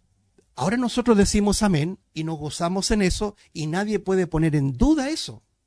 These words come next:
Aunque venga aquí, eh, uno de los premios, ah, mu-, Nobel de, de ciencia que digan, "Todo lo que ustedes creen es falso", lo vamos a escuchar, lo vamos a respetar,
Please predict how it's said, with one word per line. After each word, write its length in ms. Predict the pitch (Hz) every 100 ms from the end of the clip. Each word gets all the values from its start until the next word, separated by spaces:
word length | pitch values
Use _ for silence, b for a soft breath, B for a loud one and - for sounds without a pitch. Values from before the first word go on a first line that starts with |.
| _ -
Aunque 320 | 160 - 156
venga 240 | 208 190
aquí, 240 | 151 190 202
eh, 220 | 190 170 b b b b -
uno 240 | 160 160
de 80 | 151
los 440 | 143 135 - - -
premios, 600 | 185 180 165 143 - -
ah, 260 | 165 180
mu-, 320 | 175 151 160 151
Nobel 480 | 151 196 233 202 180
de, 260 | 185 175
de 100 | 170
ciencia 440 | 165 220 226 196 180
que 60 |
digan, 220 | 190 175 151
"Todo 200 | 220 220
lo 80 |
que 80 | 170
ustedes 300 | 147 180 160
creen 240 | - 180 165
es 100 | 143
falso", 400 | 196 196 - 214
lo 80 | 262
vamos 240 | 294 294
a 40 |
escuchar, 420 | 254 240 - 214 220
lo 80 |
vamos 200 | 202 190
a 40 | 180
respetar, 500 | 175 185 165 190